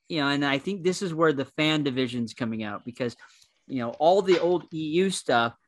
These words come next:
Boba Fett's pretty, is still a pretty badass bounty hunter that doesn't take anyone's crap and, and stuff like that. And he starts kind of br-, he, kinda brings the Mandalorians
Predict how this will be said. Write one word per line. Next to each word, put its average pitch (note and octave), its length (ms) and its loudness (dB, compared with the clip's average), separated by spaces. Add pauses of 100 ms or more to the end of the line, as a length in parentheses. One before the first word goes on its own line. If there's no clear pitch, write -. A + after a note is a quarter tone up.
(360)
Boba G#3 220 2
Fett's E3 340 0 (220)
pretty, F3 280 -4 (140)
is D3 200 -4
still D#3 480 0
a D#3+ 80 -4 (160)
pretty E3 480 -2 (200)
badass B2 760 -2
bounty F3+ 460 2
hunter A2+ 400 -2 (180)
that C3 160 -4
doesn't D3 360 2
take C#3+ 280 0
anyone's C3 460 0
crap B2 500 -2
and, A2+ 220 -6 (240)
and A#2+ 100 -6
stuff B2 260 -4
like A#2+ 200 -8
that. A#2 260 -4 (580)
And C3 120 0
he C3 80 2
starts C3+ 400 -2
kind C#3 160 -2
of C3+ 100 -4
br-, C3+ 320 -6
he, E3+ 320 -12 (1600)
kinda E3+ 200 -2
brings D#3 280 -2
the C#3+ 60 -4
Mandalorians C3 1120 0